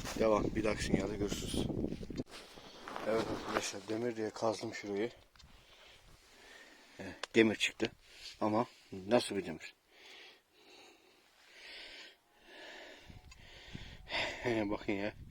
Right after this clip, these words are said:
Minyatür. Şurası deliktir. Yüzde doksan. Şöyle. Çıktı.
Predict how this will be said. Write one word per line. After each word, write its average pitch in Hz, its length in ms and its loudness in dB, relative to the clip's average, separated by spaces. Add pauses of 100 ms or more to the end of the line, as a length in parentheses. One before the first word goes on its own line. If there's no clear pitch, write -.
(380)
Minyatür. 110 580 6 (920)
Şurası - 340 -4
deliktir. 101 360 -2
Yüzde 95 200 0
doksan. - 280 -2 (1040)
Şöyle. - 140 -8 (4000)
Çıktı. - 320 -6